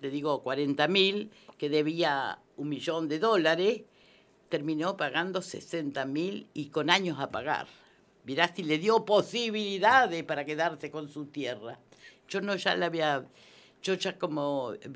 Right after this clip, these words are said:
había pasado, ya estaba en concurso, y te digo más, conseguimos una vez, te voy a contar esto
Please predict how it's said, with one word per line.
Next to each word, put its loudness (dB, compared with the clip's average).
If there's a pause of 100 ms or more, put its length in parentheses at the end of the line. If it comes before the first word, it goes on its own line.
había 0
pasado, 2
ya -6
estaba -2
en -6
concurso, -2 (720)
y -8
te -2
digo 2
más, 2 (580)
conseguimos -2
una 4
vez, 4
te -4
voy 0
a 2
contar 0
esto -2